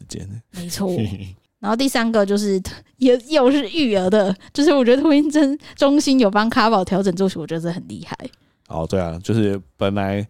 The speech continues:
Speaker 1: 小卡宝没有什么作息的观念，但送托婴中心之后，诶，奇怪，他哭好像也越来越哭越少。我觉得他最近越哭越少。
Speaker 2: 对。
Speaker 1: 以前就是没事就哭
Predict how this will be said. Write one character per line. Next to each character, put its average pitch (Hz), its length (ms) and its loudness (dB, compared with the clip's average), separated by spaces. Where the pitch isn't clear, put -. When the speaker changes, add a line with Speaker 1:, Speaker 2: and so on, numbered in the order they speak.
Speaker 1:
小 98 180 -4
卡 120 140 -2
宝 101 160 0
没 98 80 -4
有 107 100 0
什 107 120 -6
么 92 80 -4
作 104 240 0
息 95 120 -8
的 92 120 -6
观 92 240 -4
念， 90 260 -6
但 107 180 -4
送 104 300 -4
托 101 180 -4
婴 101 120 -4
中 98 120 -6
心 98 140 -6
之 104 80 -6
后， 98 60 -2
诶， 139 200 -2
奇 - 160 -4
怪， 110 160 0
他 165 160 -4
哭 - 260 -4
好 120 140 -2
像 135 100 -4
也 104 140 -2
越 110 160 0
来 98 80 -2
越 104 140 -2
哭 101 200 -6
越 95 80 -2
少。 90 120 -8
我 90 60 -4
觉 147 100 -2
得 165 40 2
他 160 60 0
最 151 160 -2
近 139 300 0
越 131 160 2
哭 107 200 -6
越 101 140 0
少。 - 400 -10
Speaker 2:
对。 190 240 0
Speaker 1:
以 113 160 -6
前 113 240 0
就 135 80 2
是 139 80 0
没 117 180 0
事 104 160 -6
就 110 140 0
哭 95 340 -8